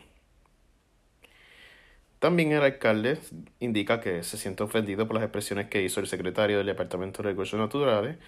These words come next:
sobre que no hay ninguna masacre ambiental en el balneario de Cerro Gordo y que todo esto se debe a una observación ante las elecciones. Vamos a ver en qué se resuelve esa situación sobre esto del medio ambiente y la tala de árboles,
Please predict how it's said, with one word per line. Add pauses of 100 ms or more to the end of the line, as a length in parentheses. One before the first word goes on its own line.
(220)
sobre
que
no
hay
ninguna
masacre
ambiental
en
el
balneario
de
Cerro
Gordo
y
que
todo
esto
se
debe
a
una
observación
ante
las
elecciones. (2000)
Vamos
a
ver
en
qué
se
resuelve
esa
situación (680)
sobre
esto
del
medio
ambiente
y
la
tala
de
árboles,